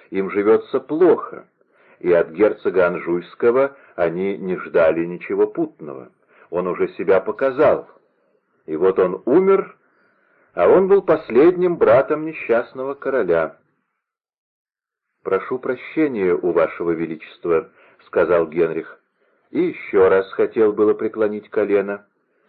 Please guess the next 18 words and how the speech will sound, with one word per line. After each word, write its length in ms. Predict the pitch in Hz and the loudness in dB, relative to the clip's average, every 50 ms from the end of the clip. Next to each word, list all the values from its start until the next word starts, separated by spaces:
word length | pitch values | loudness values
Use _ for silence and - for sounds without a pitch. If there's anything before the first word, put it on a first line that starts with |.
| _ _ _ _ _ | _ _ _ _ _
но 140 | - 110 127 | -4 -4 -2
так 340 | 131 - 165 165 165 - - | 0 2 0 0 0 -2 -4
как 220 | - 156 147 151 | -2 -2 -2 -2
никто 400 | 147 143 139 - - - 147 135 | -4 -10 -10 -10 -4 2 4 4
его 320 | 127 120 110 95 95 101 95 | 4 4 2 2 4 4 2
не 140 | 87 87 85 | 2 0 -4
удержал, 720 | 80 78 - 85 82 78 76 - 95 123 160 185 196 190 - - _ _ _ _ _ _ _ _ _ _ _ - | -6 -8 -6 -8 -8 -8 -6 -2 0 2 2 2 2 -2 -6 -18 _ _ _ _ _ _ _ _ _ _ _ 0
он 240 | - 170 190 170 | 0 2 2 2
выпрямился 600 | 110 147 180 180 - 180 180 185 180 180 - - 170 - - - | 2 0 0 0 0 -2 -2 -2 -4 -6 -6 -10 -12 -10 -6 -4
сам, 380 | 90 87 82 78 78 78 - _ _ _ _ _ _ _ _ _ _ _ _ _ | -2 0 0 -2 -4 -10 -18 _ _ _ _ _ _ _ _ _ _ _ _ _
а 240 | - 95 90 87 85 | -2 2 2 2 2
король 560 | 82 - - 104 92 107 180 214 208 180 - | 0 -2 0 2 2 4 6 4 4 4 0
же 120 | - 95 82 | -4 -6 -4
решил, 540 | 85 82 - - - 90 85 82 76 - _ _ - - - - _ - - - | -4 -6 -8 -6 -4 -2 -2 -2 -2 -4 _ _ -20 -20 -20 -20 _ -20 -16 -4
что, 160 | - 117 104 | 0 2 4
достигнув 640 | 107 120 120 - - - 147 135 117 117 110 110 - | 6 4 4 2 0 -6 -8 -6 -6 -6 -8 -8 -6
кое-каких 640 | - 123 117 107 101 98 - 101 - - 101 85 - | 0 4 4 6 6 4 2 0 -2 -2 -6 -8 -8
успехов, 640 | 82 - - - _ - 139 185 196 196 214 208 | -10 -14 -16 -12 _ 0 0 0 0 2 0 -2